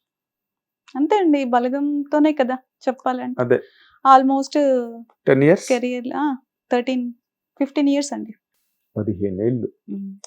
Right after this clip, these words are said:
Speaker 2: ఒక బలగం రావడానికి.
Speaker 1: అంతే.
Speaker 2: వెరీ లాంగ్ పీరియడ్ కదండి, వెరీ లాంగ్ పీరియడ్. మీరు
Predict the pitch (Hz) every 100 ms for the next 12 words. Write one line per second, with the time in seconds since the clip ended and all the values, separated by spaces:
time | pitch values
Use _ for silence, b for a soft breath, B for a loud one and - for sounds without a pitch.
0 | - _ - 98 107 113 120 110 104 101
1 | 98 98 _ _ _ 214 202 - _ _
2 | _ - - 139 156 127 139 123 127 113
3 | 104 - 104 110 123 415 _ _ _ _
4 | _ _ - _ - 123 120 107 101 107
5 | 101 - _ _ _ _ - 131 127